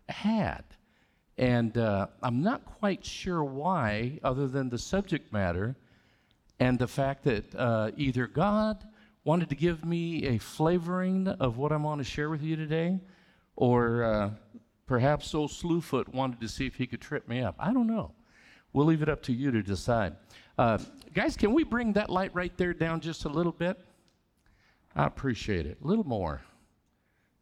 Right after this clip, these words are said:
Is it still glaring? <laughs> Okay. All right. Well, uh, how many of you have been to Ruth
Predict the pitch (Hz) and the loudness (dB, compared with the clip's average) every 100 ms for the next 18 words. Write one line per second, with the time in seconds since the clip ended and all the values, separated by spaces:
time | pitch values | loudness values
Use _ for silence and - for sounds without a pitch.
0 | _ _ _ _ _ _ _ _ 113 113 | _ _ _ _ _ _ _ _ -4 -4
1 | - 147 135 135 143 147 147 - - _ | 0 0 0 0 -2 -2 -4 -8 -20 _
2 | _ _ _ _ - - - - 120 127 | _ _ _ _ -20 -20 -18 -8 -4 -4
3 | - - - - - - _ - - - | -2 -6 -6 -12 -20 -20 _ -20 -20 -20
4 | - - - - 110 113 95 85 82 - | -20 -20 -20 2 4 6 4 0 -4 -4
5 | 113 113 - - - - - - - 220 | 0 0 -2 -14 -20 -20 -20 -4 2 4
6 | 202 208 415 403 226 254 220 202 151 160 | 4 2 2 0 2 4 6 4 4 0
7 | 226 226 - 190 165 143 135 202 247 214 | 0 -2 -2 0 2 2 4 4 6 4
8 | - | -4